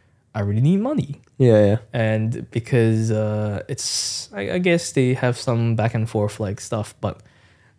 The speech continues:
Speaker 1: she, you know, at the time when it's a familiar one, you wouldn't
Speaker 2: Yeah,
Speaker 1: really
Speaker 2: yeah.
Speaker 1: think of anything, right? You're, they're your family. You're supposed to trust them.
Speaker 2: Yeah.
Speaker 1: And you would never know if you're talking to your actual, the actual person.
Speaker 2: Yeah, yeah.
Speaker 1: So what happened was, uh,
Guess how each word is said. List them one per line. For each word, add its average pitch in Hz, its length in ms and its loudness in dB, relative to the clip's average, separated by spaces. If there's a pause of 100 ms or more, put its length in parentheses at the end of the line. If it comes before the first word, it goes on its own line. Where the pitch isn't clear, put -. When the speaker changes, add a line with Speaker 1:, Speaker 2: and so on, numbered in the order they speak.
(480)
Speaker 1:
she, 117 220 0
you 127 420 2
know, 110 80 4
at 107 80 2
the 110 80 2
time 107 520 2
when 107 400 0
it's 101 160 -6
a 104 60 -2
familiar 110 500 0
one, 95 220 -4
you 107 80 0
wouldn't 110 300 2
Speaker 2:
Yeah, 113 160 8
Speaker 1:
really 98 140 6
Speaker 2:
yeah. - 40 4
Speaker 1:
think 110 180 2
of 107 100 -2
anything, 95 520 -2
right? 90 320 -6
You're, 123 220 0
they're 117 220 0
your 98 140 0
family. 113 440 0
You're 92 200 -2
supposed 107 400 0
to 98 100 -4 (100)
trust - 320 -4
them. 113 260 -6 (240)
Speaker 2:
Yeah. 110 240 2 (500)
Speaker 1:
And 113 480 2
you 120 100 4
would 107 120 4
never 117 240 4
know 110 320 4
if 104 300 -4
you're 120 100 0 (120)
talking 104 260 0
to 98 260 -2
your 110 180 0
actual, 104 480 -2
the 120 140 2
actual 104 280 2
person. - 500 0 (100)
Speaker 2:
Yeah, 117 260 8 (100)
yeah. 110 80 4
Speaker 1:
So 123 260 4
what 117 240 4
happened 110 380 2
was, 101 360 0
uh, 98 320 -4